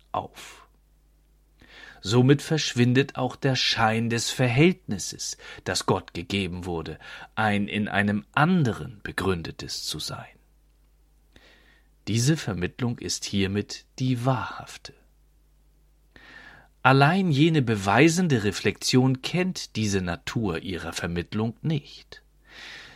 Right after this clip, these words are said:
Sie nimmt sich einerseits für ein bloß subjektives und entfernt hiermit ihre Vermittlung von Gott selbst.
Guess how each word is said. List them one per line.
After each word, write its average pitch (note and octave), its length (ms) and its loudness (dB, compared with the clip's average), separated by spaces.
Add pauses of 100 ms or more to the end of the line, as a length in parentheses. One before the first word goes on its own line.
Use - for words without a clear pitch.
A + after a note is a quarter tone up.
Sie C3 160 4
nimmt D#3 220 6
sich - 320 2
einerseits A2+ 800 4
für - 240 -2
ein C#3+ 180 2
bloß G#2+ 420 0
subjektives - 1080 -2
und A2+ 200 -2
entfernt B2 640 0
hiermit F2+ 520 -4
ihre A2 240 2
Vermittlung F#2 720 -4
von - 280 -6
Gott - 320 -6
selbst. - 720 -10